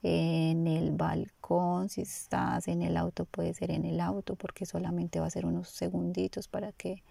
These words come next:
experimentes y vivas un cambio de verdad, un cambio transformacional en tu vida. Con los ojos cerrados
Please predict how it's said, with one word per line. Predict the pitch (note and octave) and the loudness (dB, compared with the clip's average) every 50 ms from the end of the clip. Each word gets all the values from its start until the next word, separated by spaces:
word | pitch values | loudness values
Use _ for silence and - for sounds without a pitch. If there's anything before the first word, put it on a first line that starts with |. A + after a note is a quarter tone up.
| - - - - - - - - - _ - - - | -20 -20 -20 -20 -20 -20 -20 -20 -20 _ -18 -12 -10
experimentes | G3+ - - - - - F3+ F3 F3 F3+ F#3 F#3+ F#3+ F3 - F3+ F3+ - - | -10 -8 -8 -6 -4 -2 0 0 0 0 -2 -2 -4 -4 -2 -4 -4 0 2
y | F3 | 2
vivas | E3+ D#3+ D#3+ E3 E3 E3 E3+ - - - - - - - - - - | 2 2 2 2 0 -2 -2 -4 -6 -8 -10 -18 -20 -20 -16 -8 -4
un | G#3 F#3 F3 F3 | -4 -2 -2 -4
cambio | - - - F3 E3+ E3 E3+ E3+ E3+ E3+ E3+ E3+ F3+ F3+ F3+ G3 F3+ E3 - - - - - - - - - - - - - _ _ - - - - - - - - - | -6 -6 -4 -2 0 0 0 0 0 0 0 -2 -2 -2 -4 -6 -6 -8 -12 -20 -20 -20 -20 -20 -20 -20 -20 -20 -20 -20 -20 _ _ -20 -20 -20 -20 -20 -20 -16 -8 -2
de | G3+ F3 E3+ | 0 2 4
verdad, | E3 D#3+ D#3+ F3 E3+ - D#3+ E3 | 4 4 2 2 0 -2 -2 -2
un | F3 E3+ | -2 -2
cambio | - F3 E3+ E3 E3+ E3 | -2 -2 0 0 0 0
transformacional | - F3 F3+ - - - - E3 E3+ F3 - - E3 E3 E3 E3+ E3 D#3+ D#3+ - | 0 0 -2 -2 -2 -2 -2 -2 0 -2 -2 0 0 0 0 -2 -4 -6 -6 -4
en | - - F3 | -2 -2 -2
tu | - - F3 E3 E3 | -2 -2 -2 0 0
vida. | E3 E3 E3+ F3 F3+ E3+ - - - - - - - - - - - - - - - - _ - - - - - | 0 0 -2 -4 -4 -8 -10 -16 -20 -20 -20 -20 -20 -20 -20 -20 -20 -20 -20 -20 -20 -20 _ -20 -20 -20 -20 -14
Con | - - E3 E3 | -6 -2 0 2
los | D#3+ D#3+ - - | 2 2 0 -4
ojos | D#3+ D#3 - E3 E3 | -4 -4 -4 -6 -4
cerrados | - - - - - E3 E3 E3+ F3 F3+ F3+ F3+ F3+ F3+ - - | -4 -4 -4 -2 -2 -2 -2 0 -2 -2 -4 -6 -6 -8 -10 -16